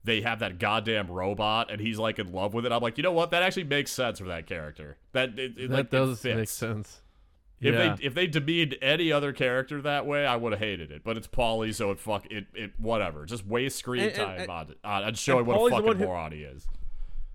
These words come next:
Speaker 2: He loses the whole fortune, right? He's the one who screws it all up in the, the canonical story with the investments or whatever.
Speaker 1: In five, yeah.
Speaker 2: Yeah, yeah.
Speaker 1: Well,
Speaker 2: So, yeah, he
Speaker 1: they
Speaker 2: just
Speaker 1: tried to pretend like five didn't happen, 'cause in five, Rocky had really bad brain damage.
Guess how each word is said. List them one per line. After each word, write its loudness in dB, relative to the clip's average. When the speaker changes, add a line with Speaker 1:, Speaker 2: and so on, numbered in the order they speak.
Speaker 2:
He 2
loses 4
the 6
whole 6
fortune, 2
right? 2
He's 2
the 2
one 4
who 4
screws 0
it 2
all 4
up 0
in -2
the, 2
the -2
canonical 0
story -2
with -4
the -2
investments -4
or -2
whatever. -2
Speaker 1:
In 2
five, 2
yeah. -2
Speaker 2:
Yeah, 4
yeah. 2
Speaker 1:
Well, 2
Speaker 2:
So, -4
yeah, -2
he -8
Speaker 1:
they 6
Speaker 2:
just -4
Speaker 1:
tried 6
to -4
pretend -2
like 0
five 0
didn't 0
happen, -4
'cause 2
in 0
five, 2
Rocky 0
had 2
really 0
bad 2
brain 2
damage. -10